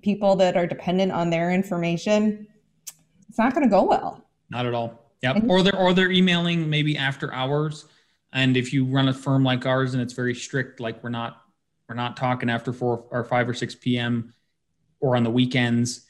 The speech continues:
Speaker 2: And, uh, it just, it, uh, you're gonna, it, it, it's, it, that'd be like if, uh,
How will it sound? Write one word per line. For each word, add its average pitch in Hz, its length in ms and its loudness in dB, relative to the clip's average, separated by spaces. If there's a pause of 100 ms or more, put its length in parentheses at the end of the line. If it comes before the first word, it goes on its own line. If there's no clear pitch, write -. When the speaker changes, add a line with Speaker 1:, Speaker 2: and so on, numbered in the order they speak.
(400)
Speaker 2:
And, 117 520 2
uh, 107 300 -6
it 127 80 -4
just, 123 220 -2
it, 123 240 -4
uh, 127 140 -12
you're 135 160 -4
gonna, 123 280 -2
it, 127 120 -8
it, 120 400 -8
it's, 123 280 -8
it, 131 180 -2
that'd 143 220 4
be 147 120 4
like 139 300 2
if, 131 180 -2
uh, 113 240 0